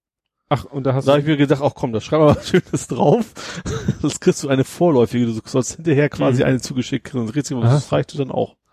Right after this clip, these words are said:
Speaker 2: <laughs>
Speaker 1: Nicht
Speaker 2: Das ist so
Speaker 1: schlecht.
Speaker 2: D S G V O-mäßig,
Speaker 1: Ja, ja.
Speaker 2: gebe ich mal was anderes an.
Speaker 1: Nicht schlecht. <laughs> Ja,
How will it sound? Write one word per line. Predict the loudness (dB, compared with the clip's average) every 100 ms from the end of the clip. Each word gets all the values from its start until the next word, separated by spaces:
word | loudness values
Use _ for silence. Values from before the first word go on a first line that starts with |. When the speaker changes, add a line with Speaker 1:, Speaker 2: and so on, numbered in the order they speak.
| _ -12
Speaker 2:
<laughs> | -12 -10 -14 -14 -14 -14 -20 -20 _ -20 -18 -18 _ _ _ -14 -14 -14 -16 -12 -12 -4
Speaker 1:
Nicht | 0 2
Speaker 2:
Das | 2
ist | 2
so | 2
Speaker 1:
schlecht. | 4
Speaker 2:
D | 4
S | 4 2
G | -2
V | 2 2
O-mäßig, | 2 0 0 -4 -4 2 6
Speaker 1:
Ja, | 6 4
ja. | 0
Speaker 2:
gebe | -2 -2
ich | -2
mal | -2
was | -2
anderes | -4 -10 -8
an. | -10 -8
Speaker 1:
Nicht | -8 -8 -10
schlecht. | -18 -18 _ _ _ -20
<laughs> | -20 -20 -20 _ -20 _ _ _ _ -20 -20 -20 -18 -8 -2
Ja, | -2 -2